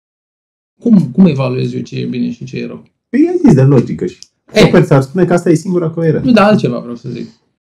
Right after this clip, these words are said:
Speaker 1: Pe cât timp verifici chestia asta?
Speaker 2: Mhm.
Speaker 1: Adică, adică ai, ai, uh, zici, „Vrem să fie dreptate pe lume.”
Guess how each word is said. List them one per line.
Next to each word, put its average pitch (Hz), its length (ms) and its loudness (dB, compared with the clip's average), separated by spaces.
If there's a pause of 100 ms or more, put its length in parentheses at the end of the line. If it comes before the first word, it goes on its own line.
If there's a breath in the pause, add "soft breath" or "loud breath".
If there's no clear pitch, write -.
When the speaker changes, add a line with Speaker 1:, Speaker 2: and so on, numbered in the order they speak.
(600)
Speaker 1:
Pe 190 180 4
cât 233 440 2
timp 226 280 6 (380)
verifici 123 480 -4
chestia 117 340 -10
asta? 104 240 -16
Speaker 2:
Mhm. 104 100 0
Speaker 1:
Adică, 180 520 2
adică 185 280 2
ai, 233 300 -2 (280)
ai, 196 440 -2
uh, 175 160 8
zici, 196 460 2
„Vrem 196 380 6
să 220 140 4
fie 220 200 2
dreptate 170 560 4
pe 131 120 -2
lume.” 117 360 0